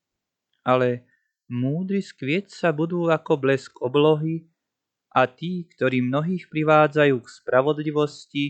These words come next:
budú ako hviezdy na večné časy.“ Milí poslucháči, lúčime sa dnes s vami a tešíme sa na ďalšie stretnutie, ktoré bude v nedeľu večer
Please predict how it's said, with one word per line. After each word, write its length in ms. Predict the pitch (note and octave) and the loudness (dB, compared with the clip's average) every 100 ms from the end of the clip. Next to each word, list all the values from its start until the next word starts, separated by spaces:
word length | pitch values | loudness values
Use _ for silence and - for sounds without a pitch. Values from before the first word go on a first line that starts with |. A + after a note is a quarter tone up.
| C#3+ _ _ _ _ | -6 _ _ _ _
budú 320 | C3 C3 C3 | -2 2 4
ako 400 | B2+ B2 A#2+ A#2+ | 2 2 -4 -4
hviezdy 720 | A#2+ B2 C#3+ D3+ C#3+ C#3+ C#3+ - _ _ _ _ | -4 -4 -4 -6 -6 -6 -6 -14 _ _ _ _
na 160 | B2 A#2+ | -6 -4
večné 560 | A2+ B2+ - D#3+ D#3+ D#3+ | -4 -6 -6 -4 -4 -6
časy.“ 560 | - B2 - - C3 B2+ _ _ _ _ _ _ _ _ _ _ _ | -8 -12 -12 -18 -20 -20 _ _ _ _ _ _ _ _ _ _ _
Milí 240 | B2 A2+ - | -6 -6 -6
poslucháči, 1040 | B2+ - D3+ - C#3+ C3+ C3+ - C3+ C3+ _ _ _ _ _ _ | -10 -8 -10 -4 0 0 -2 -8 -10 -12 _ _ _ _ _ _
lúčime 500 | B2 C3+ D3+ F#3 F#3 | -2 -2 -4 -4 -4
sa 160 | F3+ F3+ | -2 -4
dnes 240 | E3 E3 D3 | -2 -6 -4
s 60 | |
vami 420 | C#3+ D3+ D3+ D3+ - _ _ _ _ - | -2 -2 -2 -8 -14 _ _ _ _ -2
a 100 | A#2+ | -2
tešíme 560 | A#2+ C#3+ D#3+ G#3+ G3 G3 | -2 -6 -4 -4 -4 -4
sa 200 | - F3 | -4 -4
na 20 | |
ďalšie 400 | D3 E3 - C3 | 0 -2 -2 -6
stretnutie, 920 | B2 - D3 - E3 E3 - D#3 D#3 | -6 -4 -4 -4 -8 -8 -8 -2 -2
ktoré 400 | D3+ - C3+ C#3 | -2 -2 2 2
bude 320 | C3 C3+ B2 A#2 | 2 -2 -2 -4
v 40 | |
nedeľu 360 | C3 C#3+ E3 D#3+ | -6 -4 -4 -2
večer 640 | D#3+ D#3 D3+ C#3+ C#3 | -2 -2 2 2 0